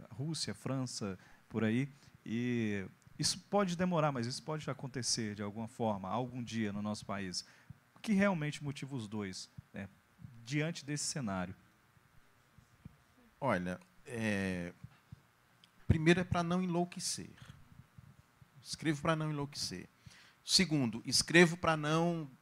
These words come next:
Speaker 2: jogar dinheiro fora com um psicólogo, psicanalista ou quem quer que seja, porque nos meus livros eu coloco tudo aquilo que eu penso, tudo aquilo que eu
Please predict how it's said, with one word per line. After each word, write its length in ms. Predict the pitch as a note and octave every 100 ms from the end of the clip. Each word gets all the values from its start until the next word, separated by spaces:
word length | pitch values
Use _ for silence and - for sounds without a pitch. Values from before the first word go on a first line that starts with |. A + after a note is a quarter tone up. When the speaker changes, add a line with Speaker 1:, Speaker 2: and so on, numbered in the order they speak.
| _ -
Speaker 2:
jogar 420 | - B2+ B2 C#3
dinheiro 520 | C#3+ B2+ B2+ C#3 D3+ B2+
fora 480 | - A#2+ C3 C#3
com 220 | C#3 C3+ C3+
um 60 |
psicólogo, 920 | - - D3 - A#2+ B2 B2 A2+ G#2 G2
psicanalista 1040 | - G#2 - A2 A2+ G#2 G2+ A2 G#2 -
ou 40 | G#2+
quem 220 | A#2 A2
quer 260 | G#2+ G#2+
que 100 | -
seja, 400 | - - F#2+ F2+ F#2
porque 460 | - - A2 G#2+ - - - - _ A2
nos 180 | A2+
meus 260 | A#2+ B2 G#2
livros 440 | G#2 A#2 A#2 A#2+
eu 100 | A#2+
coloco 480 | A#2 A#2 A2+ B2 - -
tudo 280 | - G#3
aquilo 380 | F3+ - F3+ D#3
que 220 | C#3+ -
eu 100 | A2
penso, 580 | G2 - D#3 F3+ - A#2+
tudo 260 | - C#3 B2
aquilo 320 | - A#2+ A2
que 240 | - G#2+ F#2+
eu 180 | F#2+